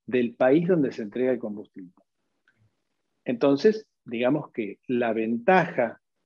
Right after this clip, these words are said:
en precio respecto de un barco de cabotaje nacional es que el impuesto, digamos, para,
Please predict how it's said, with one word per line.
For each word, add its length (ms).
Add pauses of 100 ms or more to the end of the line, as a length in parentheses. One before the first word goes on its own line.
en 260
precio 720 (840)
respecto 600
de 260 (140)
un 200
barco 380
de 160
cabotaje 600
nacional 720 (640)
es 220
que 340
el 140
impuesto, 800 (160)
digamos, 400
para, 340